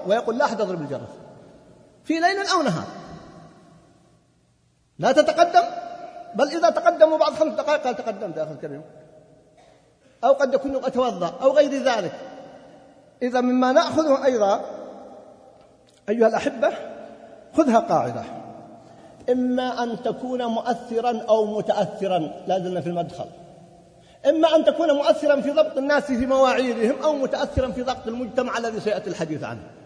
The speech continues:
لمن شاء منكم أن يتقدم أو يتأخر. في قاعدة يا أخوان كونية، ما في شيء ثابت، كل شيء إما تقدم أو تأخر، لمن شاء منكم أن يتقدم أو يتأخر.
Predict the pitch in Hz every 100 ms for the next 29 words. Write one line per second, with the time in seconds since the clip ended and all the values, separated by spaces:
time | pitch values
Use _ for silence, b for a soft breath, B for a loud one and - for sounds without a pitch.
0 | - 185 240 262 240 294 320 277 277 330
1 | - 294 269 277 277 269 254 330 277 294
2 | 277 269 254 - - - 127 - - -
3 | - - 302 - 311 285 277 262 254 226
4 | 226 156 - 254 262 262 170 123 - -
5 | - - - - - _ - 269 240 240
6 | 240 180 151 120 - - - - - -
7 | _ _ _ _ _ _ _ _ _ _
8 | 330 359 294 349 269 311 359 - - -
9 | 370 - 349 - 220 - 131 - 220 285
10 | 269 254 339 269 277 330 226 214 240 320
11 | 302 311 294 - 330 320 349 453 605 -
12 | - - 330 311 220 - -